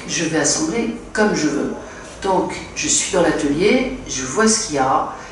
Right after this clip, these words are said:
et là je vais construire, commencer à construire une histoire qui va être plus proche de la mienne. C'est, c'est-à-dire qu'en fait, je vais décider que,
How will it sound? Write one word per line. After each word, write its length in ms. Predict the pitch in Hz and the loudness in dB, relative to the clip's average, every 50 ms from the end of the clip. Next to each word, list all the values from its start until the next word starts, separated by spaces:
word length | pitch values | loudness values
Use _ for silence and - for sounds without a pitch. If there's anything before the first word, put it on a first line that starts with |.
| - - - | -14 -8 -2
et 140 | 160 160 160 | 0 2 2
là 160 | 175 202 220 | 4 4 4
je 140 | 220 214 180 | 4 2 0
vais 40 | - | 0
construire, 400 | 151 156 147 - - 202 208 202 208 - - - | -2 -2 -2 -2 -2 -2 -2 0 0 0 -2 0
commencer 320 | - 156 156 156 - 202 | 2 2 4 4 2 0
à 60 | 190 | 0
construire 520 | - 175 170 - - - 208 208 214 220 220 - - - - - - - - - - - | 0 0 0 0 0 2 4 4 4 4 2 -2 -4 -8 -10 -12 -12 -14 -14 -16 -8 -2
une 220 | - 226 233 233 226 | 2 4 6 6 6
histoire 720 | 220 - - - 190 185 165 156 156 156 - - - - | 6 6 4 2 2 4 4 6 6 4 4 2 -2 -4
qui 140 | - - 170 | -6 -6 -2
va 120 | 156 160 160 | 0 2 2
être 220 | 160 160 - - | 2 2 -2 -6
plus 180 | - - 156 - | -8 -8 -8 -6
proche 420 | - - 185 214 - 220 - - | 0 2 4 4 4 4 2 2
de 60 | 202 208 | 2 4
la 160 | 196 175 156 | 4 6 6
mienne. 340 | 143 139 143 - - - - - - - - - - | 4 4 4 2 2 0 -2 -4 -8 -12 -16 -16 -14
C'est, 280 | - - 147 139 135 127 | -6 -2 0 2 2 2
c'est-à-dire 500 | - - - - 143 139 147 147 143 - | 0 -2 -2 0 0 0 0 0 0 -2
qu'en 120 | 156 143 | -2 -4
fait, 440 | 139 - 202 208 214 220 - - - - - - - - - - | -2 0 2 2 2 2 0 -2 -6 -10 -12 -14 -16 -16 -14 -8
je 240 | - - - - 147 | -4 -2 0 2 2
vais 600 | 151 151 147 147 151 156 156 156 143 - - - - | 2 2 2 4 4 6 6 6 4 2 0 -2 -2
décider 680 | 156 151 - - - - - - 156 175 208 214 - - | 0 0 2 2 2 0 0 2 4 6 6 6 4 2
que, 440 | - 180 180 180 185 190 190 190 | 0 0 2 2 2 2 2 0